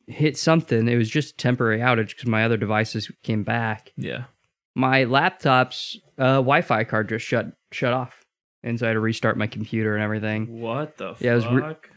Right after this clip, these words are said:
Speaker 1: crazy. Um, so that meeting didn't end early. Um, and, and yeah, so, like, my, <laughs> uh, I'm, I'm still tired. <laughs>
Speaker 2: Yeah, I am right there with you.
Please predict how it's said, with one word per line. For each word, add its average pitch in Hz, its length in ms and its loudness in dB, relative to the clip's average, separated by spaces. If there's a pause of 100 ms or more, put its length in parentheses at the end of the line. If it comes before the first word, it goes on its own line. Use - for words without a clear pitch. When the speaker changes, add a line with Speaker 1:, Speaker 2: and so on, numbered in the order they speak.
Speaker 1:
crazy. 120 540 4 (400)
Um, 120 260 4
so - 140 0
that 185 180 4
meeting 143 320 4
didn't 151 420 0
end 127 300 2
early. 110 520 0 (240)
Um, 110 480 -2 (320)
and, 113 280 -2
and 110 120 -2
yeah, 117 180 -4 (420)
so, 101 160 -4
like, 113 280 -6
my, 110 240 -4 (440)
<laughs> - 400 -12
uh, - 180 -10 (120)
I'm, 117 280 -4
I'm 120 160 -4
still 117 220 -8
tired. 123 360 -2 (220)
<laughs> - 680 -2 (1900)
Speaker 2:
Yeah, 135 280 4 (580)
I 131 260 2
am 113 840 0 (180)
right 107 500 -6
there 104 280 -6
with 98 240 -8
you. 92 240 -6